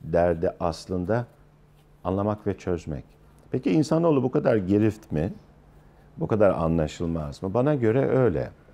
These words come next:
Kim tam manasıyla kendini tanıyor ki? Kim kendini tam manasıyla çözebildi, keşfedebildi ki? Kendini bilen,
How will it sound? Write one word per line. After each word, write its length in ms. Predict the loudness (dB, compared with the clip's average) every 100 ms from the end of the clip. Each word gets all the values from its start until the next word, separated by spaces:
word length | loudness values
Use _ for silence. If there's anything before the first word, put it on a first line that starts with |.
| -20 -20 -20 -20 -20 -20
Kim 400 | 0 2 4 2 -2
tam 180 | -2 2
manasıyla 800 | 2 2 0 -2 -4 -6 -6 -6
kendini 540 | -6 -8 -6 -8 -10
tanıyor 500 | -10 -8 -4 -4 -6
ki? 140 | -10 -16 -16 -20 _ -20 _ _ _ -20 _ -20 _ -20 -20 -20 -20 -20 -20 -20
Kim 440 | -6 2 2 2 -2
kendini 640 | 0 0 2 2 2 0 -4 -16 -20 -14
tam 180 | -4 0
manasıyla 800 | 2 0 0 -2 -4 -8 -8 -8
çözebildi, 760 | -8 -8 -4 -6 -6 -8 -10 -8
keşfedebildi 960 | -6 -6 -6 -6 -4 -6 -8 -6 -8
ki? 180 | -8 -12 -12 -20 -20 -20 _ _ _ -20 -20 _ -20 -4
Kendini 460 | 0 2 2 2
bilen, 320 | 2 2 2